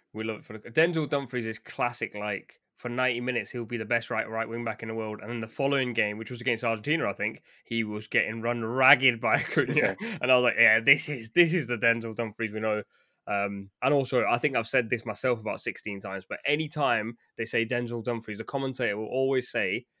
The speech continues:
Speaker 1: and the first, third, fifth, seventh time, "First name named after Denzel Washington,
Speaker 2: Denzel
Speaker 1: would you believe
Speaker 2: Washington.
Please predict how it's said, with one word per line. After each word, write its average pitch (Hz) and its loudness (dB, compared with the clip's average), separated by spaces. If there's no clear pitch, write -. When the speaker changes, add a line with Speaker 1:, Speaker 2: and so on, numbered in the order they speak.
Speaker 1:
and 110 -6
the 117 -8
first, 156 4
third, 143 2
fifth, 147 -2
seventh 123 -4
time, 110 -4
"First 110 -4
name 120 2
named 117 -2
after 117 -2
Denzel 135 -2
Washington, 147 2
Speaker 2:
Denzel 131 0
Speaker 1:
would 139 0
you 131 6
believe 127 4
Speaker 2:
Washington. 160 8